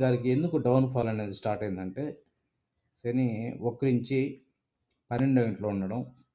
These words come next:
అది గురు భగవానుడి యొక్క ధనుసు రాశి, అది ధనానికి సంబంధించినటువంటి రాశి. So ఆ రాశిలో వక్రించి ఉండడం వల్ల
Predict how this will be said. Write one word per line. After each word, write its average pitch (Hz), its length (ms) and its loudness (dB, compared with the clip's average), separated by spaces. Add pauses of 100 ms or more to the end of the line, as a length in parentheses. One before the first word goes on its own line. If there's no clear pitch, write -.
(520)
అది 113 220 -2 (880)
గురు 123 280 2
భగవానుడి 110 400 0
యొక్క 123 140 -2 (100)
ధనుసు 120 340 0
రాశి, - 320 -4 (180)
అది 110 220 -4
ధనానికి 127 560 2
సంబంధించినటువంటి 110 760 -6
రాశి. 101 300 -8 (840)
So 127 100 -2 (220)
ఆ - 60 4
రాశిలో 131 420 2
వక్రించి 117 440 0
ఉండడం 104 300 -4
వల్ల 107 160 -6